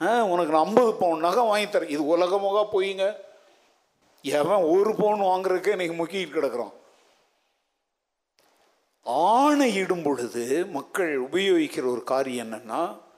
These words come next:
அதுக்கு ஒரு அஷூரன்ஸா அவங்க என்ன செய்றாங்கன்னா, ஒரு உடன்படிக்கை அல்லது ஒரு ப்ராமிஸ், அஹ், யாரோ ஒருத்தர் பேர்ல அதுக்கு என்ன கேக்குறாங்க? கேரண்டி கேக்குறாங்க.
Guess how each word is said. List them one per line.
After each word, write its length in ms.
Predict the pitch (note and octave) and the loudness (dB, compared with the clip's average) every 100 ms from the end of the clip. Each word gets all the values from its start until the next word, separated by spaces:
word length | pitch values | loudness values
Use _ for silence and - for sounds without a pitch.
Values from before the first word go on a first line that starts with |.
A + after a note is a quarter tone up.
| _ _ _ _ _ _ | _ _ _ _ _ _
அதுக்கு 360 | - C#3 C3 C#3 | -2 -2 -2 -2
ஒரு 100 | B2 | 0
அஷூரன்ஸா 1300 | D3 - - D#4 D#4+ G#3+ E3 - B2 A2+ C#3 G3+ - - - _ _ _ | 0 2 4 4 4 2 0 -2 0 0 2 0 -4 -12 -20 _ _ _
அவங்க 300 | F#3+ F3 A#3 | -2 0 0
என்ன 0 | - | 0
செய்றாங்கன்னா, 520 | G3+ D#3+ C#3 D#3 C4+ | 2 0 0 -2 0
ஒரு 180 | E4 F#3+ | 2 2
உடன்படிக்கை 760 | E3 F#3 A3+ G#3 E3 D3 - B3 | 4 4 4 2 -2 -2 0 0
அல்லது 300 | F#3+ F#3 F3+ | 2 2 2
ஒரு 200 | F#3 A3 | 2 0
ப்ராமிஸ், 680 | - F#3+ G3+ G#3 G#3+ D4+ - - - - - _ _ | 2 4 2 2 -2 -2 -4 -10 -20 -20 -20 _ _
அஹ், 1160 | B3 A3 E3+ D3+ C#3+ C3+ C3 C3 B2+ B2 B2 B2 | -4 0 2 4 4 2 2 0 0 -2 -4 -6
யாரோ 540 | B2+ D3 F3+ A3 C4+ | -2 0 4 4 4
ஒருத்தர் 240 | G#3+ - E3 - | 2 0 -2 2
பேர்ல 360 | G#3+ B3+ A3+ | 4 4 4
அதுக்கு 280 | A#3 A3+ F#3+ | 2 2 0
என்ன 140 | F#3+ | 0
கேக்குறாங்க? 760 | A3 G3 F3+ F3 D3+ C#3+ B2 A#2+ - - - - | 0 0 0 0 0 0 -2 -4 -12 -20 -8 0
கேரண்டி 600 | A3 C#4 C4 A#3+ G#3 G3+ | 4 4 4 2 -2 -4
கேக்குறாங்க. 600 | G3 E3 - A#2+ G#2 | -2 -2 -2 -4 -6